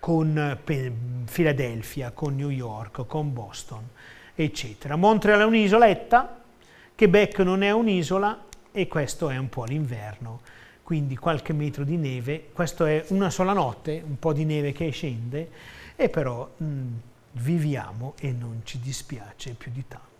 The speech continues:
Quindi, ok, credo che abbiamo avuto abbastanza e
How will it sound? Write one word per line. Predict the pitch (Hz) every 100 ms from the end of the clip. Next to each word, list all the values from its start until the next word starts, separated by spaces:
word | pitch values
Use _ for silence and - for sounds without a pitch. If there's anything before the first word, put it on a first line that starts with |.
| - - _ - - - - _
Quindi, | - 240 175 170 202 233 - - - _ _ - _ _ _
ok, | 220 - 220 - - -
credo | - 170 160 190
che | - 160 -
abbiamo | 135 143
avuto | 143 135 143 139
abbastanza | 120 147 143 - 127 110 110 - 139 143
e | 143 131 139 160